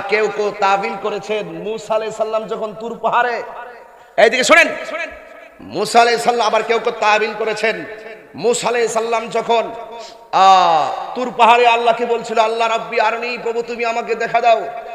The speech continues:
আল্লাহ বলছে, "লান তারানি, তুমি আমাকে দেখতে পারবে না।" হঠাৎ করে খেজুর গাছের ভিতর থেকে আওয়াজ আসতেছে, "লান তারানি, তুমি আমাকে দেখতে পারবে না।" মুসা আলাইহিস সালাম খেজুর গাছকে জড়ায় ধরলেন। আল্লাহ, সারা জীবন শুনেছি আওয়াজ উপর থেকে, এখন দেখতেছি তুমি খেজুর গাছের ভিতরে।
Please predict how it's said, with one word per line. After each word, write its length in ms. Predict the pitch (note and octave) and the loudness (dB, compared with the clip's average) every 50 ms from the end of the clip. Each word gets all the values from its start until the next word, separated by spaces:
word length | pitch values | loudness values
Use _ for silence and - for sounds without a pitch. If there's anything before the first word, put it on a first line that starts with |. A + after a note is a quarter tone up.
| - - | -4 0
আল্লাহ 300 | D#3+ A3 A#3+ A3+ A3 G#3 | 0 2 4 4 4 4
বলছে, 320 | A#3 A#3 A3+ G#3+ - A#3 | 4 0 -2 -2 -4 0
"লান 240 | A3 A3 A3 A3 A3 | 2 2 2 2 2
তারানি, 500 | G#3+ G#3+ G#3+ G#3+ A3 A3 G#3+ A3 A3 G#3+ G#3+ | 2 2 4 6 6 6 4 2 -2 -4 -4
তুমি 160 | A3 G#3+ A3 | -4 -4 -2
আমাকে 280 | G#3+ G#3+ G#3+ G#3+ - A3 | -2 -2 -2 -2 -2 -2
দেখতে 320 | F3+ G#3+ G#3+ G#3+ - G#3 | -2 -2 -4 -4 -4 -2
পারবে 280 | G3+ F#3 G3+ G3+ G#3+ G#3 | 0 0 2 2 2 2
না।" 220 | G3+ G3 E3+ - B2 - - - - - | 0 0 -2 -4 -6 -10 -12 -14 -6 2
হঠাৎ 480 | F3+ G3+ G3+ A3 A3 G#3+ G#3 G#3+ G#3+ G3+ | 4 4 6 8 8 8 8 6 4 2
করে 180 | G#3 G#3+ G#3 G#3 G#3+ G3+ | 2 2 2 2 2 0
খেজুর 260 | G#3 G#3 F#3+ A3 G#3 | 0 0 0 -2 0
গাছের 320 | G#3 G#3 G3+ G3+ G#3 F#3+ | 2 2 2 2 2 -2
ভিতর 240 | F3+ G3+ - G#3+ G3+ | -2 -2 -2 -2 -2
থেকে 220 | F3 G3+ G#3 G3+ | 0 -2 -2 0
আওয়াজ 220 | G3 G3 G3 G3 F#3+ | 2 4 4 4 4
আসতেছে, 480 | F#3+ G3 G3 - G3 F#3+ - G3+ F#3+ | 2 0 0 -2 -4 -2 0 0 0
"লান 240 | F3+ F3+ F#3 F#3+ F#3 | 2 2 0 0 -2
তারানি, 540 | F#3 F3+ F#3 F#3 G3 G3 F#3+ G3 F#3+ F3+ D3 - - G3 - - - | -2 0 2 4 4 2 2 0 -2 -4 -6 -8 -10 -12 -14 -4 -2
তুমি 200 | G3 F#3 G3 G3 | -2 0 2 2
আমাকে 280 | F#3+ F3+ F#3+ - F#3+ | 2 2 2 0 -2
দেখতে 360 | - - F#3 - - F#3 F#3+ | -2 -2 -4 -4 -2 -4 -4
পারবে 280 | F3 F3+ F3+ F3+ F3 F3+ | -2 0 0 0 0 0
না।" 180 | F3 E3+ D3+ - - - - - | 0 0 0 -2 -4 -8 -10 -6
মুসা 220 | E3 G3+ G3+ - G3 | -4 -4 -2 0 0
আলাইহিস 200 | G#3 G3+ F#3+ - | 0 0 0 0
সালাম 280 | G3+ F#3+ F#3+ F#3 F3+ | 0 0 2 0 -2
খেজুর 300 | D#3+ - - G3+ G3 G3+ | -2 -2 -2 0 0 2
গাছকে 300 | F3+ E3+ F3+ - - E3+ | 0 0 -2 -2 -4 -4
জড়ায় 300 | - E3 F3+ F3 F3+ F3 | -2 0 2 4 4 4
ধরলেন। 400 | E3+ D#3 F3 F3 E3+ E3+ D3+ D3 C3+ - - F3 - | 4 2 2 2 4 2 2 2 -4 -8 -8 0 2
আল্লাহ, 260 | E3+ G3 F#3+ F#3+ F#3 | 2 4 4 4 2
সারা 240 | F3 - G3 G3 F#3+ | 2 4 4 4 4
জীবন 320 | F3 F#3+ F#3 F#3 F#3+ F3+ | 2 0 -2 -4 -4 -4
শুনেছি 380 | - - F#3+ G3 F#3+ F#3+ - F3+ | -4 -4 -4 -4 -4 -2 -2 0
আওয়াজ 340 | E3 F3+ F3+ F3 E3+ F3 F3+ | 0 2 0 0 0 -2 -4
উপর 200 | F3+ - F3 E3 | -8 -8 -10 -10
থেকে, 320 | - D3 C#3+ F3 E3+ D3 - - - - | -10 -8 -6 -4 -4 -4 -6 -10 -10 -4
এখন 320 | - F3+ C#3+ - G3 F#3 F3+ | -2 0 2 2 0 0 0
দেখতেছি 320 | F#3+ F#3 - F3 - F#3 | -2 -2 -2 -4 -6 -4
তুমি 200 | - F#3 F3 F3 | -4 -4 -4 -4
খেজুর 380 | - - - F#3 F3 F3 F3+ E3+ | -6 -6 -6 -4 -4 -4 -4 0
গাছের 340 | D#3 E3+ E3+ E3 E3+ E3+ E3 | 0 0 0 0 -2 -4 -4
ভিতরে। 440 | D#3 D#3 D#3 D#3+ D3+ C#3+ C3+ A#2+ | -4 -4 -2 0 0 0 0 0